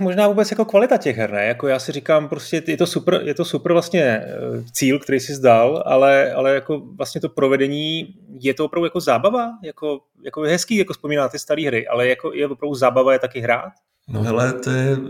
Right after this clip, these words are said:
Speaker 2: jako těžká otázka. No, mě to jako baví, no, osobně. Jako samozřejmě asi to nebude bavit každýho, ale mě se prostě baví hra-, prohrabávat se v těch, v těch starých hrách a
Speaker 1: Hmm.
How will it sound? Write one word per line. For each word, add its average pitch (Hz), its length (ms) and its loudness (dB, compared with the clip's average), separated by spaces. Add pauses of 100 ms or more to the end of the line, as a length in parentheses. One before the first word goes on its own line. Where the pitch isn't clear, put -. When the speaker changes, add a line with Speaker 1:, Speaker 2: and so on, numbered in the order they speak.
(100)
Speaker 2:
jako 131 300 -6
těžká 135 400 -4
otázka. 143 400 -4
No, 127 60 -4
mě 135 120 0
to 135 80 0
jako 143 160 0
baví, 151 280 0
no, 113 140 0
osobně. 117 440 -4
Jako 113 200 -6
samozřejmě 135 520 2 (560)
asi - 200 0
to 139 100 4
nebude 139 240 4
bavit 143 240 2
každýho, 127 680 0
ale 123 460 0 (580)
mě 120 160 -12
se - 160 -4
prostě - 520 -2 (100)
baví 127 480 -4 (340)
hra-, 120 260 0
prohrabávat 127 680 2
se 131 360 -2 (100)
v - 140 -14
těch, 123 260 -8 (200)
v - 140 -14
těch 131 100 -8
starých 135 360 0
hrách 127 480 0
a 120 160 0
Speaker 1:
Hmm. 120 360 0